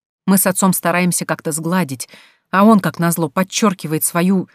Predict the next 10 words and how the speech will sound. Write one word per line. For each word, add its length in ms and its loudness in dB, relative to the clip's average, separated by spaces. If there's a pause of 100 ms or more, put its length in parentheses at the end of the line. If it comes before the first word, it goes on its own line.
(480)
свою 400 2
глупость 600 0
он 100 -4
подчеркивает. 760 -8 (880)
Дофин 360 2
уже 160 2
не 100 6
на 120 4
шутку 320 -8
раздражался. 680 -6